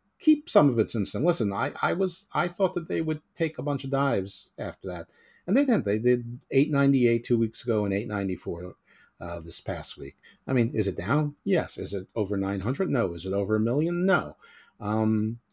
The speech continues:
but I think some of the people who are sort of were in the C M Punk crowd have come back. Um, maybe it's 'cause there's not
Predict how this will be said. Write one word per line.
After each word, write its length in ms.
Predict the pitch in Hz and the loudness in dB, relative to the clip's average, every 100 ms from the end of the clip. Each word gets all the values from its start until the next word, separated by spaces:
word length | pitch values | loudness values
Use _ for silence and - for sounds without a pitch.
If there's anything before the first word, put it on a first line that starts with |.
| _ - | _ 0
but 100 | 131 | 2
I 60 | |
think 240 | 139 165 147 | 2 2 0
some 260 | - 131 | 0 2
of 60 | 123 | 4
the 40 | |
people 520 | 120 - 120 123 117 - | 2 0 -2 -2 -2 0
who 420 | 117 110 107 107 - _ _ _ _ _ - | 4 4 2 -2 -8 _ _ _ _ _ -12
are 80 | |
sort 220 | - 135 104 | -2 0 0
of 200 | 87 95 | -2 -2
were 340 | 101 95 92 - | 0 0 -2 -6
in 160 | 117 107 | -2 -2
the 60 | 98 | 0
C 200 | - 110 | 2 2
M 120 | 98 | 0
Punk 260 | 104 107 | -2 -2
crowd 540 | - 104 101 101 101 - - _ - | -2 -4 -2 -2 -4 -8 -20 _ -10
have 160 | 98 | -10
come 200 | - 92 | -8 -8
back. 440 | 82 104 101 - - _ - _ _ 85 | -4 -2 -4 -8 -20 _ -20 _ _ -12
Um, 440 | 87 90 90 87 _ _ _ - | -8 -6 -6 -8 _ _ _ -6
maybe 200 | 95 113 | 2 2
it's 120 | 117 | 2
'cause 180 | - - | 0 0
there's 200 | 123 - | -2 0
not 280 | 113 107 | 0 0